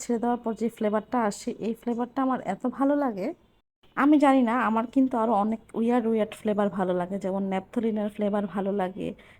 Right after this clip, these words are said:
কেরোসিনের ফ্লেভার ভালো লাগে, আমার কাছে রঙের ডিব্বার ঘ্রাণটা ভালো লাগে। আমার মতো কে কে আছেন অবশ্যই কমেন্ট করে জানাবেন। চায়ের কালারটা দেখেন কি সুন্দর হয়েছে,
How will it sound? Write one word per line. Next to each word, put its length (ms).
কেরোসিনের 500
ফ্লেভার 280
ভালো 240
লাগে, 200
আমার 220
কাছে 260
রঙের 380
ডিব্বার 380
ঘ্রাণটা 320
ভালো 240
লাগে। 220
আমার 240
মতো 220
কে 160
কে 80
আছেন 220
অবশ্যই 300
কমেন্ট 240
করে 140
জানাবেন। 360
চায়ের 280
কালারটা 280
দেখেন 240
কি 100
সুন্দর 360
হয়েছে, 260